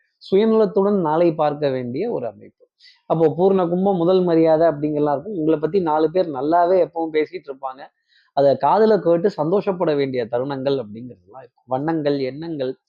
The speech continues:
சொல், செயல், சிந்தனை திறன், நீங்க எந்த மரியாதை கொடுக்குறீங்களோ அது உங்களுக்கு திருப்பி கிடைக்கும். நீங்க ஏதாவது கழுவி ஊத்துனீங்கன்னா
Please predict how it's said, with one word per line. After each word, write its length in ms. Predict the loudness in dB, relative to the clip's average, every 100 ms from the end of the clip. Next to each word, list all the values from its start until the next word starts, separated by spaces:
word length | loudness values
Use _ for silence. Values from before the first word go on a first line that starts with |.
| _ _ _
சொல், 280 | 0 2 2
செயல், 280 | 2 2 2
சிந்தனை 420 | 0 0 0 0
திறன், 360 | 0 0 -2 -8 _ _
நீங்க 320 | 0 2 2
எந்த 320 | 2 2 2
மரியாதை 420 | 2 4 4 4
கொடுக்குறீங்களோ 460 | 2 2 2 2 2
அது 120 | 0
உங்களுக்கு 260 | 0 -4 -6
திருப்பி 300 | -6 -6 -8
கிடைக்கும். 300 | -10 -14 -10
நீங்க 320 | -6 -4 0
ஏதாவது 360 | 2 2 2 0
கழுவி 240 | 2 2
ஊத்துனீங்கன்னா 540 | 2 -2 -6 -8 -10